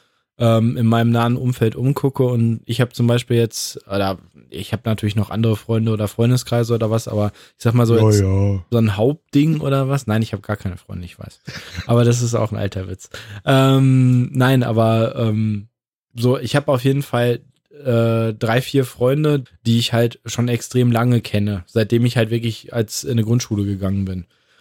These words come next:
Speaker 1: Und wenn ich mir die halt heute angucke, die sind halt eins A wie ihre Väter.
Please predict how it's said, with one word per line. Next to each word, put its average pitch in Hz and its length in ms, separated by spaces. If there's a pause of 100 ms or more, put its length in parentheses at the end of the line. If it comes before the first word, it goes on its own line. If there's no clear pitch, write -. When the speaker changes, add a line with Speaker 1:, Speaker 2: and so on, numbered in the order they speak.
Speaker 1:
Und 113 100
wenn 113 80
ich 120 140
mir 113 100
die 139 180
halt 131 200
heute 127 300
angucke, 120 500
die 107 80
sind 123 260
halt 110 300
eins 110 560
A 104 320
wie 110 120
ihre 110 360
Väter. 101 500